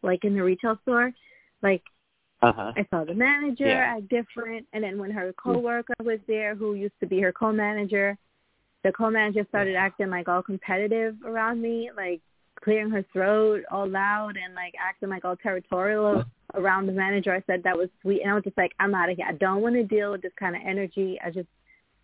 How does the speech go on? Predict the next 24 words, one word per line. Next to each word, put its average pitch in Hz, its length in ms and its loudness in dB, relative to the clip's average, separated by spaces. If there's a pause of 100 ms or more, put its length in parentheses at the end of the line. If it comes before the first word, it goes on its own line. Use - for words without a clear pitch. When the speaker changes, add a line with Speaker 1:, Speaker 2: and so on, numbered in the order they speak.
(440)
Speaker 1:
it's 254 180 2
just, 294 220 -2
like, 262 280 0 (360)
Speaker 2:
It's 196 180 2
Speaker 1:
I 226 80 4
don't 285 120 2
wanna 294 180 -4
deal 247 400 -2
with 233 100 -2
Speaker 2:
Right. - 160 0
Speaker 1:
these - 120 -14
females 226 440 -6 (380)
in 220 120 -4
this 220 200 -6
work, 214 180 -2 (180)
in 196 100 -2
these 208 160 -2
workplaces, 180 680 -2
Speaker 2:
I - 120 4
Speaker 1:
and 175 260 -4 (1120)
it 220 100 2
always 233 220 2
Speaker 2:
Yeah. - 60 -8
Speaker 1:
comes 240 360 -8